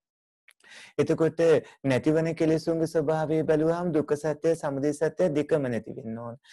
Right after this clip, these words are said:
එතකොට මේ දෙකම නැතිවීම කියන්නේ නිවනනේ.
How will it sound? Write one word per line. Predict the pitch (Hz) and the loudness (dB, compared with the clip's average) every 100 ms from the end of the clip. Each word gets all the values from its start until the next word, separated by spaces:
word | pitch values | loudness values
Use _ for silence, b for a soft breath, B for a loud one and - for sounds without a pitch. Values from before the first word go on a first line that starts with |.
| B | B
එතකොට | _ 180 | _ 4
මේ | 185 185 160 | 6 6 4
දෙකම | 156 180 202 185 | 2 0 2 2
නැතිවීම | 127 - 165 185 190 196 | 0 -2 0 2 2 0
කියන්නේ | 202 214 233 214 | 0 0 0 2
නිවනනේ. | 180 214 220 208 208 | 2 2 2 0 -2